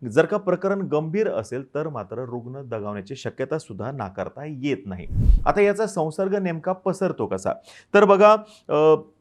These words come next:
जर का एखाद्या व्यक्तीला याचा संसर्ग झालेला असेल, तर त्याच्याशी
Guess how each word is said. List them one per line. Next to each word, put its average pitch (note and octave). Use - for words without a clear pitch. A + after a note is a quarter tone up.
जर C#3+
का F#3
एखाद्या E3+
व्यक्तीला C3+
याचा G#2+
संसर्ग C3
झालेला A2
असेल, G2+
तर G#2+
त्याच्याशी B2+